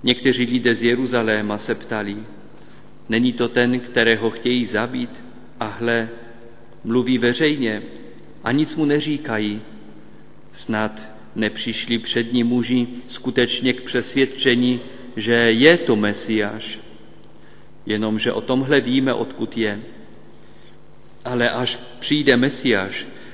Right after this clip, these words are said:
nebude nikdo vědět, odkud je." Proto Ježíš, jak učil v chrámě, hlasitě zvolal: "Ano, znáte mě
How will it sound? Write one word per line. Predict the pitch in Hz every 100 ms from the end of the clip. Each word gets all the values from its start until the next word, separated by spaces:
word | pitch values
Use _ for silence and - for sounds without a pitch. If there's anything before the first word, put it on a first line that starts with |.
| - -
nebude | 135 143 180 151
nikdo | 156 180 165
vědět, | 165 135 127 123
odkud | 113 113 - 117 107
je." | 98 98 98 - - - - - - - - - - - - - - -
Proto | 120 120 110
Ježíš, | 107 110 117 110 - -
jak | 113 107 107 -
učil | 120 117 107
v |
chrámě, | - 113 113 117 113 117 113 - -
hlasitě | 104 107 - 113 117
zvolal: | 110 110 110 95 95 101 - - - -
"Ano, | - 127 131 110 101 - - - - - -
znáte | 107 120 131 127 127
mě | 110 98 95 95